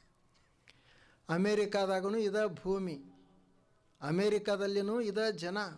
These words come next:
ಅಮೇರಿಕಾದಾಗ ಉದಿಸುವಂಥ ಸೂರ್ಯ ಏನು ಬೇರೆ ಇರುವುದಿಲ್ಲ, ಅಮೇರಿಕಾದಾಗಿರುವಂಥ ಚಂದ್ರ ಏನು ಬೇರೆ ಇಲ್ಲ, ಇದೇ ಎಲ್ಲ. ಆದ್ರೆ ಬದುಕಬೇಕನ್ನುವಂಥವ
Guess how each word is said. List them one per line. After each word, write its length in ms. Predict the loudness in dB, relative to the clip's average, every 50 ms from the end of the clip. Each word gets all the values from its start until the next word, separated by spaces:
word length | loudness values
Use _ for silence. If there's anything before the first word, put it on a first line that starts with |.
| -18 _ _ _ _ _ _ _ _ _ _ _ _ _ _ _ _ _ _ _ _ _ _ _ _ _ -4
ಅಮೇರಿಕಾದಾಗ 720 | -2 0 2 4 4 4 4 2 2 0 2 2 0 0
ಉದಿಸುವಂಥ 600 | 0 -2 -4 -4 -4 -2 -2 0 0 -2 -2 -2 -2
ಸೂರ್ಯ 460 | -2 -2 -2 -2 0 2 2 2 2
ಏನು 200 | 2 0 0 -2
ಬೇರೆ 300 | -2 -2 0 0 2 2
ಇರುವುದಿಲ್ಲ, 520 | 2 2 0 0 -2 -2 -2 -4 -8 -12 -18 -20 -20 -20 -20 _ _ _ _ _ _ _ _ _ _ _ _ _ _ _ _ _ _ _ _ _ _
ಅಮೇರಿಕಾದಾಗಿರುವಂಥ 1120 | -4 -2 0 2 2 2 2 2 0 0 0 0 0 0 2 2 2 2 2 2 0 -2 -2 -4 -4 -6 -4
ಚಂದ್ರ 340 | -2 -2 0 0 0 0 0
ಏನು 200 | 0 0 0 -2
ಬೇರೆ 300 | -2 -2 0 0 0 0
ಇಲ್ಲ, 400 | 0 -2 -4 -6 -6 -10 -12 -18 -20 -20 -20 _ _ -8
ಇದೇ 160 | -6 -2 0 0
ಎಲ್ಲ. 300 | 0 0 -2 -2 -4 -4 -6 -8 -10 -14 -16 _ _ -20 -20 -20 -20 -20 -20 -20 _ _ _ _ _ _ _ _ _ _ _ _ _ _ _ _ _ _ _ _ _ _ _ _ -4
ಆದ್ರೆ 300 | -2 0 0 2 0 0
ಬದುಕಬೇಕನ್ನುವಂಥವ 1400 | 0 -2 -2 0 0 2 0 0 -2 -2 -2 0 0 0 0 0 -2 -2 -2 -2 -2 -4 -4 -4 -4 -4 -2 -4